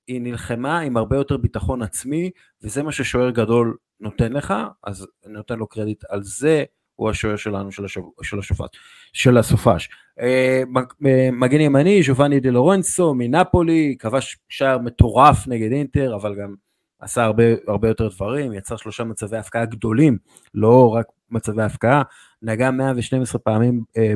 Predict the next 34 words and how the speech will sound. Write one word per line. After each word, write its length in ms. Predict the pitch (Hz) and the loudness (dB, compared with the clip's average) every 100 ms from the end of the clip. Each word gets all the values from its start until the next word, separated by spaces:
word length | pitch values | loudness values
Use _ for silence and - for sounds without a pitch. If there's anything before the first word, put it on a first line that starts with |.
| 98 | -4
בכדור, 640 | 98 101 98 139 151 110 | -4 -2 4 6 6 4
עשה 260 | 110 147 139 | 2 0 0
עוד 220 | - 87 | -4 -6
כמה 180 | 147 139 | -6 -6
וכמה 220 | - 123 | -8 -2
פעולות 360 | 117 110 110 113 | 0 2 0 -2
הגנתיות 500 | 104 104 98 104 110 | -6 -8 -8 -6 -6
טובות, 440 | 98 110 165 - _ _ _ _ | -8 -8 -8 -8 _ _ _ _
כולל 360 | - 117 151 131 | -8 0 0 0
מאה 200 | 127 120 | -2 -2
אחוז 240 | - 120 | -2 0
בטאקלים, 720 | 113 - 147 147 147 120 110 | 0 0 -2 -2 -8 -8 -8
שישה 280 | 95 - 123 | -10 -4 -4
חילוצי 420 | 110 104 101 147 | -2 -6 -6 -8
כדור, 440 | 139 117 110 101 _ | -6 -8 -8 -14 _
עוד 200 | 117 107 | -14 -12
ועוד 180 | 98 98 85 | -10 -12 -12
ועוד. 140 | 73 _ - - - - - | -18 _ -20 -20 -20 -18 -4
אה, 200 | 143 147 139 117 | -2 0 -4 0
בלם, 340 | 147 190 113 - _ _ _ - | 4 6 4 -2 _ _ _ -8
אה, 160 | 139 | -6
ניקלס 420 | 139 202 240 196 - | -4 -2 -2 -2 -4
זולה, 400 | 147 139 202 170 95 - | -6 0 2 2 -2 -8
אה, 80 | 127 127 135 | -10 -4 0
אמנם, 420 | 131 170 185 156 | 4 4 4 2
אה, 400 | 143 131 127 127 | -2 -2 -4 -4
סבסטיאן, 680 | 123 131 131 131 - 135 131 | -2 2 2 0 -2 -2 -2
אה, 280 | 127 123 117 | -4 -4 -4
הלר, 500 | 110 127 131 139 135 | -2 0 2 2 2
אה, 140 | 120 113 - | 0 -2 0
כבש, 560 | 110 101 139 175 - | 0 4 6 6 2
אה, 120 | 123 | -2
צמד, 480 | 101 - 113 107 165 | -4 -4 -4 -2 -6
כולל 400 | - 110 117 117 | -4 -2 0 -2